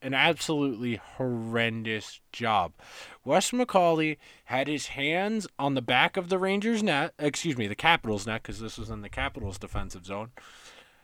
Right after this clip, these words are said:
on the back of the net, and he's looking to see if the puck is in the net while Wilson is punching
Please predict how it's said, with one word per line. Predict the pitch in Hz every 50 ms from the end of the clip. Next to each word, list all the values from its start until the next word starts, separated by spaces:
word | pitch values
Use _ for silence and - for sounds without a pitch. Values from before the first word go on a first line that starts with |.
| _ _ _ _ _ _ -
on | 147 170 214 247 254
the | 247
back | 220 226 226 226 220 -
of | 220
the | 208 214
net, | 190 165 151 151 160 - _ _ _ _ _ _ _ _ _ _ _ _ _ _ -
and | 175 180 175
he's | 160 - 233 254 277 247 226
looking | 247 262 247 247 254 240 226 226 220 214 - _ _
to | - - 185
see | 170 - - 190 185
if | 170 -
the | - 151
puck | - - - 202 214 - 214
is | 196 175
in | 190 175
the | 170 160
net | 147 135 127 123 123 123 - - - - - - - -
while | - 131 151 151
Wilson | 147 180 196 214 196 - 208 190 180
is | 170 -
punching | - - - 170 175 175 - - 175 165 160